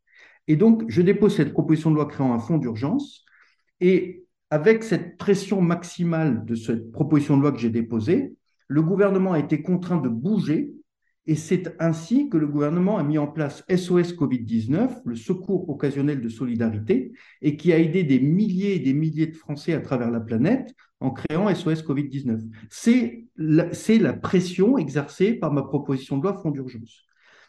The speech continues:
Eh bien, j'applique la même stratégie en déposant une proposition de loi pour créer une résidence d'attache, puis en faisant adopter en projet de loi de finances deux mille vingt-trois, euh, un amendement au projet de loi de finances qui intègre cette résidence d'attache.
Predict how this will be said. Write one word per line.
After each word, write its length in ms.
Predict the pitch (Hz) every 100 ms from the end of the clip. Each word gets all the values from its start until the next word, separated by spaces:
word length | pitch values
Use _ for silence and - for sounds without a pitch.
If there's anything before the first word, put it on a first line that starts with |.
| _ -
Eh 80 |
bien, 400 | 139 196 220 - - _
j'applique 600 | - 160 - 180 247 120 113
la 140 | 135
même 340 | 147 160 190
stratégie 680 | 180 - 143 - 120 110 107 - _ _ _ _ _
en 360 | 151 156 131 -
déposant 640 | 202 196 208 170 185 180 -
une 180 | 190 214
proposition 580 | 185 175 165 160 - 165
de 40 |
loi 160 | 175 185
pour 140 | 143
créer 180 | - 160
une 80 | 143
résidence 360 | 135 131 135
d'attache, 520 | 127 123 107 98 - -
puis 260 | 220 226 -
en 80 | 151
faisant 380 | - 165 170
adopter 640 | 165 156 160 160 - 214 294 233
en 60 |
projet 340 | 127 113 143 143
de 60 |
loi 80 | 139
de 60 | 139
finances 280 | 147 147 127
deux 80 |
mille 140 | 123 113
vingt-trois, 540 | 123 131 - 208 262 - _ _ _ _
euh, 380 | 139 131 131 123 -
un 280 | 135 131 175
amendement 560 | 214 190 170 156 226 294
au 60 |
projet 280 | - 147 135
de 60 | 123
loi 80 |
de 80 | 120
finances 460 | - 156 247 - - _ _ _
qui 360 | - 214 208 -
intègre 480 | 180 180 233 220 -
cette 200 | - 117
résidence 400 | - 127 131 117
d'attache. 580 | 113 110 104 - -